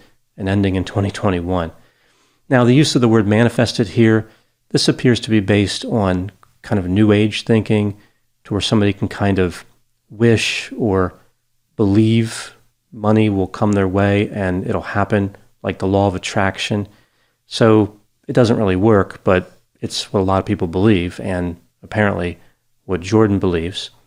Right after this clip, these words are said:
The last one here, "I was robbed, everything was stolen." So that doesn't sound too good.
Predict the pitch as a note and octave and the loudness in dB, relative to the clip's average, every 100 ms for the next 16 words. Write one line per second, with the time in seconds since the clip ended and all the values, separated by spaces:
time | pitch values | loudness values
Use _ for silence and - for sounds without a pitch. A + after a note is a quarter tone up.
0 | _ _ _ _ _ - B2 B2 - B2+ | _ _ _ _ _ -2 0 0 0 -2
1 | G#2+ A#2+ A2+ G#2+ - _ _ _ _ _ | 0 0 2 0 -6 _ _ _ _ _
2 | A#2+ A2+ G#2 - A#2+ A#2 A#2 A2 - _ | 0 2 2 0 0 2 0 -4 -14 _
3 | _ _ B2 G#2+ G#2+ G2 F2+ - A#2 G2 | _ _ -2 0 0 -2 -4 -4 -2 -2
4 | G2+ - _ _ _ _ _ _ _ - | -4 -14 _ _ _ _ _ _ _ -18
5 | - G2 F#2+ - _ _ _ _ _ _ | -2 0 0 -4 _ _ _ _ _ _
6 | _ - A2 G#2 F#2+ G#2 E2+ - F2+ A2+ | _ -6 0 0 0 -2 -4 -4 -2 2
7 | A2 | 2